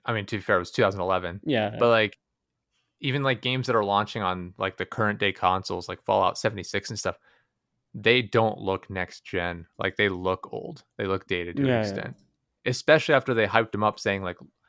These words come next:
Speaker 1: "Look how good this is gonna look." Like, y-, y-, you can see, like, the day-night cycles. Look at the clouds you can see. If I, I remember at their, like,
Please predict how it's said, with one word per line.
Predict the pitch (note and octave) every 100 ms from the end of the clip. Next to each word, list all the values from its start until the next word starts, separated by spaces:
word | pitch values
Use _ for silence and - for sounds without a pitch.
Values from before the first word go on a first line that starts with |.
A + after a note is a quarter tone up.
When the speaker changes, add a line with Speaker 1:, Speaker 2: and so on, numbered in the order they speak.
| _ -
Speaker 1:
"Look | A2+ -
how | A2+
good | G2+ G#2+
this | G2+ -
is |
gonna | A2+ G#2+
look." | G#2 G2+ - _ _ _ _
Like, | - G2+
y-, | A2 - -
y-, | -
you | - C#3
can | B2 A#2
see, | C3
like, | A#2+
the | -
day-night | G2+ A2+ A2+ G#2 A2
cycles. | - G#2+ G#2 A2+ G#2
Look | C3 A#2+
at | A2
the |
clouds | F#2+ - G#2 G#2
you | G#2+
can | G#2
see. | - G#2+
If | G2
I, | G#2
I | -
remember | B2 C#3+ C3+ A#2 - _ _ _
at | - B2+
their, | - B2+
like, | A2+ G#2+